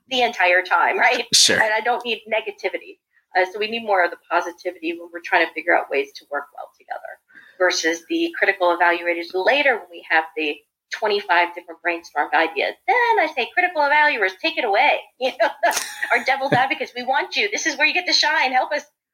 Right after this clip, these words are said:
Speaker 1: figure out what these potholes are
Speaker 2: <laughs>
Speaker 1: that we, or some barriers that we may, may face so that we can overcome them or plan for those that may eventually occur within whatever particular solution we ultimately choose in working together.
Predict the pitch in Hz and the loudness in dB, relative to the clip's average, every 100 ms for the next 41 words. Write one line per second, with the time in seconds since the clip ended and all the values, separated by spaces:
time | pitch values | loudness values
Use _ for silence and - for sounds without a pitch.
0 | - 285 269 254 277 254 - 269 285 262 | -6 -2 -2 -4 -8 -14 -8 -6 -4 -6
1 | 240 233 - - 202 - - - - - | -4 -4 -2 -2 -2 -2 -2 0 0 -2
2 | 180 190 240 220 220 254 226 233 294 302 | -2 -4 -6 -6 -6 -8 -6 0 2 2
3 | 285 254 226 220 220 214 214 208 - _ | 0 -2 -6 -6 -2 -2 -2 -4 -8 _
4 | _ - 226 240 - 285 480 190 254 - | _ -6 -4 -4 0 2 2 0 -2 -8
5 | _ _ _ _ 240 240 220 - - 240 | _ _ _ _ -2 2 2 2 -4 -8
6 | 240 247 214 226 220 269 285 240 180 175 | -4 0 0 0 0 0 2 0 0 -4
7 | - 302 320 302 - 311 - - - _ | -2 2 2 2 0 0 0 0 -8 _
8 | _ 190 - 196 185 180 180 - 175 165 | _ 0 2 2 2 2 -2 -4 -8 -6
9 | 170 - 214 175 180 185 180 170 185 180 | -6 2 2 2 0 0 0 2 4 4
10 | 185 180 180 _ - 180 - 175 170 - | 4 0 0 _ -14 -12 -2 -2 -2 -6
11 | 170 170 - 165 160 - - - - - | -4 -2 -2 4 4 4 -16 -14 -4 0
12 | 170 - 147 127 135 - _ - 151 - | 0 0 -10 -2 -2 -2 _ -2 0 0